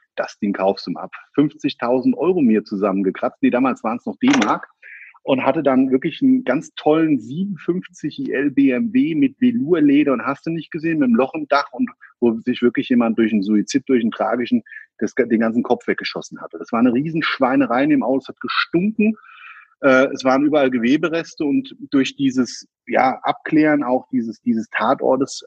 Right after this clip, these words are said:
ähm, hat das auch eine Zeit lang gedauert, bis man da tatsächlich tätig werden durfte, bis ich das gekauft hatte, et cetera. Und damals, das kennt ja eigentlich heute gar keiner mehr,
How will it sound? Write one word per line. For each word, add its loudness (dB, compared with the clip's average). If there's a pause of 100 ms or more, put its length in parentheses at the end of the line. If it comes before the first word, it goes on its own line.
(120)
ähm, 0
hat -4
das -2
auch -2
eine -2
Zeit 0
lang 2
gedauert, 2
bis -8
man 2
da 0
tatsächlich -8
tätig -2
werden 2
durfte, -2
bis -4
ich -18
das -12
gekauft 0
hatte, -4
et -8
cetera. -6 (1300)
Und -4
damals, 2
das -2
kennt -2
ja 2
eigentlich -2
heute 2
gar -2
keiner -4
mehr, -6